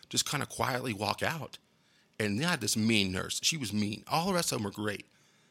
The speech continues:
And, like, Landry's a nurse, and I just know he would not be like this. But, and her name was Utana. And, I mean, that, she was a bitch. She really was. And she came in.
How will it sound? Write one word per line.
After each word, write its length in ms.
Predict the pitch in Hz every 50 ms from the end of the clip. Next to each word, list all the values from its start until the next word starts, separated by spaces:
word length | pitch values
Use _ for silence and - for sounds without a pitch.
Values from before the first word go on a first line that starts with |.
| _ _ _ _ _ _ _ _ _ -
And, 540 | 113 110 107 101 101 95 95 98 98 95 -
like, 140 | 107 - -
Landry's 400 | 113 120 123 123 104 107 95 98
a 40 | 95
nurse, 220 | 95 95 95 -
and 100 | - 104
I 60 | 110
just 140 | 117 113 -
know 100 | 123 107
he 120 | 95 107
would 140 | 104 98 92 - _ -
not 180 | 113 - -
be 100 | 104 104
like 180 | 95 95 98 -
this. 160 | - - -
But, 140 | - - - _ _ - - - - -
and 80 | - 110
her 120 | 110 120
name 200 | 120 117 117 120
was 200 | 110 98 98 92
Utana. 680 | - 104 101 101 - - - - 113 104 98 95 - - _ - - - _ -
And, 120 | 110 98
I 80 | 101 107
mean, 180 | 107 104 101 98
that, 240 | 113 131 131 127 - - 117 98 95 - - - - - - - - -
she 160 | - - 170
was 120 | 147 120 -
a 20 | - - -
bitch. 260 | 95 104 110 - - - - - -
She 180 | - - 131 131
really 260 | 123 127 135 123 120
was. 340 | 107 110 117 113 - - - _ _ _ _ - - _ _ -
And 100 | - -
she 100 | - 175
came 240 | - - 196 185 185
in. 220 | 180 185 180